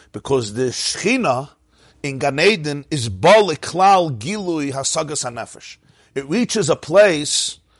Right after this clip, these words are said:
where it could be revealed and comprehended by the soul. You have the Shechina that won't be comprehended, so there won't be the Tainug of it.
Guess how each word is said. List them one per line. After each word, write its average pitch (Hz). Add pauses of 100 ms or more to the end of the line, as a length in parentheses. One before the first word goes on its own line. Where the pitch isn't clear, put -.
(240)
where 151
it 147
could 123
be 180
revealed 156
and 139
comprehended 170
by 139
the 127
soul. - (640)
You 131
have 143
the 120
Shechina 117 (380)
that 127
won't 175
be 175
comprehended, 170
so 127
there 127
won't 147
be 151
the 151
Tainug 175
of 104
it. -